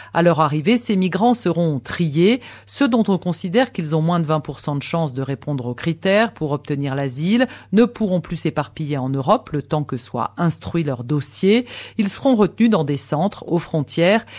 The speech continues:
et leur demande sera traitée en accéléré en moins de trois mois pour un renvoi plus rapide.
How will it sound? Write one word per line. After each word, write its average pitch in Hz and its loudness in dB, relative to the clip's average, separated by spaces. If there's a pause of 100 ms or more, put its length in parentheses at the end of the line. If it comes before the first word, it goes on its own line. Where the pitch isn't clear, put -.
(160)
et 226 4
leur 233 6
demande 175 2
sera 160 -2
traitée 160 -2
en 135 0
accéléré 156 -2
en 208 2
moins 160 2
de 143 0
trois 156 0
mois 143 2
pour 139 -4
un 147 0
renvoi 139 -2
plus - -4
rapide. 180 0